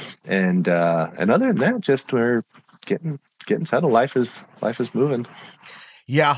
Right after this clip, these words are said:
Speaker 2: one of the, one of the big th-, keys I tell people is if you own the place, uh, it, it can get pretty pricey after the first year or so, but keep that, that home warranty.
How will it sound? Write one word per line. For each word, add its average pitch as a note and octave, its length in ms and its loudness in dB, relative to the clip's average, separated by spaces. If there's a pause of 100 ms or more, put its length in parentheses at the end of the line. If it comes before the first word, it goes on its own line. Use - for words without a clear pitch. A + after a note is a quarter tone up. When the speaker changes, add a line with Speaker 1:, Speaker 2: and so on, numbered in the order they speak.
Speaker 2:
one D#3 300 2
of C#3+ 160 -2
the, C#3 280 4
one C#3+ 200 2
of D#3+ 80 2
the D#3 40 0
big E3 260 0
th-, - 140 -6 (140)
keys G3 300 2
I D#3+ 100 4
tell E3+ 180 2
people D3+ 320 2
is C3 160 2
if C3+ 160 -4
you C#3 180 2
own F3 280 2
the D3+ 80 0
place, A#2 560 0 (480)
uh, A2+ 560 2 (440)
it, A#2 300 -2
it B2+ 140 0
can C3 140 2
get C3+ 200 0
pretty C#3+ 240 0
pricey C3+ 680 0 (120)
after C3+ 240 2
the A2 120 -2
first B2 260 0
year C3+ 180 2
or D#3 60 0
so, D#3 300 2
but A2 180 -6
keep D3 180 -2
that, C3 280 0 (180)
that B2+ 160 2
home B2 240 2
warranty. G2 440 -2